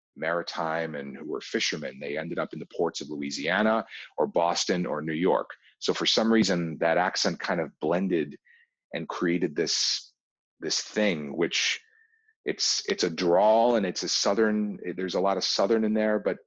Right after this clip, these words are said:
a lot of the syllables and a lot of the phrases that they say, you, it sounds like they're from New York. <laughs>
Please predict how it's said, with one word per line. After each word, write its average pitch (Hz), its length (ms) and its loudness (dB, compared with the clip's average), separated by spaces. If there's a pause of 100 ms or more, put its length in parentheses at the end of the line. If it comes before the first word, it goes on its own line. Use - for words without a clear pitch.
(280)
a 87 40 0
lot 92 200 4
of 104 80 2
the 95 80 -2
syllables 104 540 2
and 87 80 -8
a 85 40 -4
lot 85 200 0
of 85 80 -6
the 82 80 -14
phrases 90 640 -2
that 85 140 -8
they 80 120 -2
say, 87 380 -2
you, 76 240 -8 (120)
it - 140 -16
sounds 87 320 -6
like 82 140 -6
they're 73 120 -6
from 78 380 -8 (200)
New 85 160 -2
York. 90 340 0 (180)
<laughs> - 80 -6